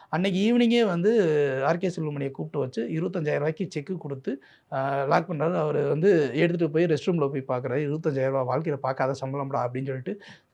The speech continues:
மூடி வச்சுட்டு உள்ள வர்றாரு. உள்ள வந்துட்டு, "சார்," அப்படின்னா, "இது கம்மியா இருக்கா? இது இப்போதைக்கு அட்வான்ஸ் தான், நம்ம எல்லாம் முடிக்கும் போது நம்ம ஒரு ரெண்டு லட்சம் ரூபாய்க்கு நம்ம ஏதாவது பேசிடலாம்" அப்படின்னும் போது அந்த செக்கை அப்படியே வைக்கிறாரு, பேசிட்டு வர்றாரு. அடுத்த நாள் ஆசை இப்ராஹிம் ராவுத்தர்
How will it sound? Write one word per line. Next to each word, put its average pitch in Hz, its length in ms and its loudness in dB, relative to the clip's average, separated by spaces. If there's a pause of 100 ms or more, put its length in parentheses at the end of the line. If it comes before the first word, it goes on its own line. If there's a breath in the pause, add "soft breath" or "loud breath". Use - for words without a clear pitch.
(100)
மூடி 196 280 4
வச்சுட்டு 147 340 2
உள்ள 160 280 2
வர்றாரு. 131 340 -2 (220 soft breath)
உள்ள 214 260 8
வந்துட்டு, 180 140 0
"சார்," 160 460 4
அப்படின்னா, 151 140 -4
"இது 139 100 -2
கம்மியா 175 300 4
இருக்கா? 135 500 0
இது 151 240 -4
இப்போதைக்கு 156 280 2
அட்வான்ஸ் 160 260 0
தான், 143 260 0
நம்ம 143 220 -4
எல்லாம் 165 200 4
முடிக்கும் 156 240 0
போது 185 120 2
நம்ம 175 140 0
ஒரு 147 100 0
ரெண்டு 139 180 -2
லட்சம் 147 140 0
ரூபாய்க்கு 156 260 -2
நம்ம - 0 -
ஏதாவது 143 360 0
பேசிடலாம்" 131 400 -4
அப்படின்னும் 131 140 -10
போது 156 300 -6 (500 soft breath)
அந்த 160 220 0
செக்கை 175 260 2
அப்படியே 165 320 2
வைக்கிறாரு, 151 420 0
பேசிட்டு - 140 -8
வர்றாரு. 123 320 -2
அடுத்த 175 300 2
நாள் 143 500 2
ஆசை 156 280 2
இப்ராஹிம் 151 320 -2
ராவுத்தர் 139 180 -4